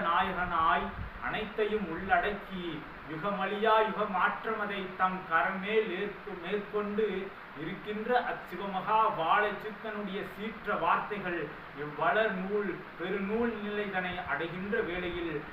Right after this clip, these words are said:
வெளிப்படும். அவ்வாறு வெளிப்படுகின்ற வேளையில் ஆதி கைலாய சிவசூட்சம நூலினை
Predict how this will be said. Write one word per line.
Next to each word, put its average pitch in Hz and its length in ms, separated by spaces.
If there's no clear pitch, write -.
வெளிப்படும். 165 640
அவ்வாறு 190 580
வெளிப்படுகின்ற 185 840
வேளையில் 175 580
ஆதி 190 240
கைலாய 175 600
சிவசூட்சம 185 840
நூலினை 208 520